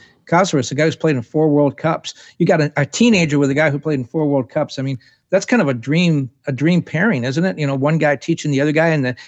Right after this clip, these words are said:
and the youthful guy bringing his athleticism to help sort of bail the older guy out. I mean, it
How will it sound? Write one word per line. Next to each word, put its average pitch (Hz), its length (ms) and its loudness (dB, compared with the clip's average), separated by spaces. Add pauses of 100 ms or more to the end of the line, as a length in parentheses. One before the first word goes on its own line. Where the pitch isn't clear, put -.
(140)
and 156 140 2
the 143 60 2
youthful 170 440 2
guy 151 240 2
bringing 151 320 0
his 139 160 -2
athleticism 151 720 0
to 131 100 0
help 156 160 -4
sort 160 200 -2
of 117 140 -2
bail 151 220 0
the 143 100 2
older 151 220 2
guy 143 220 2
out. 147 200 2
I 156 40 2
mean, 139 140 -2
it 135 100 -6